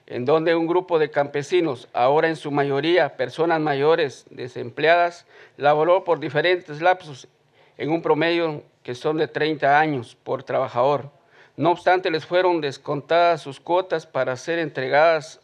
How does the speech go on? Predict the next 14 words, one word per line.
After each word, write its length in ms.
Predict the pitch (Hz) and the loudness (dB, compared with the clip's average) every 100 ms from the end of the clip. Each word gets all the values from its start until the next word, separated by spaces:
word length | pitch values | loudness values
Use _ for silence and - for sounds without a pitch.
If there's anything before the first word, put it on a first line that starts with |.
| _ | _
al 140 | 127 127 | -2 -2
Instituto 460 | 123 127 170 170 | -6 -8 -6 -4
Guatemalteco 600 | 139 131 131 156 165 165 | -4 -4 -6 -4 -6 -6
de 60 | 135 | -10
Seguridad 280 | 135 135 143 | -4 -4 -4
Social. 540 | 123 123 160 139 127 _ _ - - - _ - | -8 0 0 0 -8 _ _ -20 -20 -20 _ 0
Las 220 | 143 147 | 2 4
mismas 400 | 165 202 208 175 | 4 2 2 0
no 160 | 170 | 2
llegaron 480 | 180 175 170 180 175 | 2 4 4 6 4
a 80 | 160 | 0
su 160 | - 151 | -2 -6
destino 460 | 135 - 165 160 | -6 -4 -2 -2
nunca. 500 | 156 185 175 135 113 | 0 0 0 -6 -10